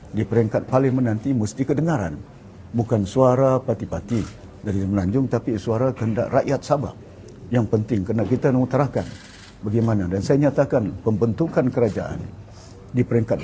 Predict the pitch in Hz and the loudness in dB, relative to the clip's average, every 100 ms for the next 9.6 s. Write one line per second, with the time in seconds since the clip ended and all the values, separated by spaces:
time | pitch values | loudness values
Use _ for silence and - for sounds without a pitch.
0 | 113 - 87 - - 131 - 123 175 190 | -2 -2 -4 -4 0 2 2 2 4 2
1 | - 123 110 104 101 101 98 92 - - | 4 2 4 2 2 -2 -4 -4 -6 -8
2 | - 143 - 254 269 - - - 135 - | -6 -4 -4 -4 -4 -6 -10 0 0 2
3 | 160 151 131 95 - 104 107 110 143 135 | 0 2 2 2 -2 0 0 0 0 2
4 | 110 147 151 170 82 - - - - 120 | 2 0 2 0 0 -8 -18 -20 -10 -4
5 | 135 135 123 120 107 - 151 139 123 123 | -2 2 2 4 2 2 0 2 2 4
6 | 139 - - - - 131 120 113 123 120 | 2 0 -10 -16 -4 0 2 4 6 6
7 | 135 135 120 - 143 151 123 127 117 104 | 6 4 2 2 0 0 0 0 0 0
8 | 139 127 117 113 120 95 135 127 123 98 | 0 0 0 -2 -6 -6 -2 0 0 0
9 | 98 123 110 135 170 | 0 0 0 -2 0